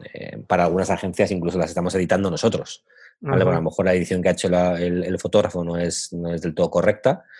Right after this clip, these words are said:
Speaker 1: entonces editamos nosotros la sesión desde, desde los raw directamente y, y, bueno, pues es otro servicio que damos.
Speaker 2: Muy bien.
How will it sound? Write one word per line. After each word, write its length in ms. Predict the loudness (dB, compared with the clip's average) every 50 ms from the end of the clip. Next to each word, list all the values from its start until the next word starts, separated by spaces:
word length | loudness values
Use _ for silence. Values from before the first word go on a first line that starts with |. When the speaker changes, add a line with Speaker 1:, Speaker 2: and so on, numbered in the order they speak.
| -20 -20 -20 -20 -20 _ _ _
Speaker 1:
entonces 720 | -6 -6 -4 -4 -4 -2 -2 -2 -2 -2 -6 -10 -12 -16 _ -6
editamos 420 | -4 -2 0 0 0 0 0 -2
nosotros 500 | -4 -4 -4 -2 -2 -2 -2 -2 -6 -12 -8
la 140 | -6 -6 -4
sesión 240 | -4 -6 -6 -6 -4
desde, 420 | -4 -6 -4 -2 -2 -2 -2 -2
desde 220 | -4 -4 -4 -2 -2
los 180 | -2 -2 0
raw 300 | 2 2 2 0 -2 -4 -6
directamente 680 | -6 -6 -6 -4 -4 -4 -4 -4 -4 0 2 4 4 4
y, 560 | 2 0 -2 -2 -4 -6 -6 -8 -10 -14 -18 _ _ _
y, 440 | -8 -8 -6 -6 -6 -6 -8 -6 -4
bueno, 240 | -4 -6 -6 -8 _ _ _
pues 400 | -12 -12 -10 -10 -12 -14 -14 -12
es 120 | -10 -8 -6
otro 160 | -4 -4 -2
servicio 320 | -2 -2 -4 -4 -6 -6
que 120 | -6 -4 -2
damos. 440 | -2 -2 -4 -6 -8 -12 -18 _ _ _ _ _ _ _ _ _ -6 0
Speaker 2:
Muy 160 | 4 4 4
bien. 340 | 4 4 2 0 -2 -2